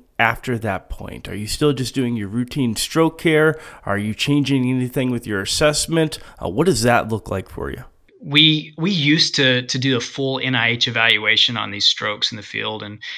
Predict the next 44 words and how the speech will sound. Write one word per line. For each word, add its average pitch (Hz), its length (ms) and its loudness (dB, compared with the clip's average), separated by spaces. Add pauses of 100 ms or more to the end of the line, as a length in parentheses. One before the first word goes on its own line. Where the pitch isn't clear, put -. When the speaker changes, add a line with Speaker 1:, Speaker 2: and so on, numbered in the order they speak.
(200)
Speaker 2:
and 135 280 2
what 147 220 4
we 151 160 4
found 113 560 -2
was 110 540 -6
that 113 320 -4 (260)
we 147 140 6
didn't 160 180 4
do 127 160 2
enough 117 380 -4
of 120 80 -6
them 120 300 -4
to, 117 340 -4
to - 180 -8
really 117 240 -6
be 110 160 -6
consistent 113 760 -8
at 123 160 2
it. 127 200 -2 (300)
Um, 113 320 -2 (460)
uh, 113 160 2
even, 139 300 2
you 123 120 0
know, 123 80 0
when 117 120 -2
I 117 100 2
was 117 260 -2
working 117 480 -4
in 123 120 -6
the 113 120 -4
I 113 140 0
C 117 200 -4
U 135 100 -2
for 127 160 -8
a 107 40 -8
few - 160 -8
years, 110 220 -4
I 117 120 -2
was - 280 -2 (160)
working 120 300 -6
cardiac 110 560 -4
stuff, - 340 -8
right? 113 240 -2
And 107 160 -16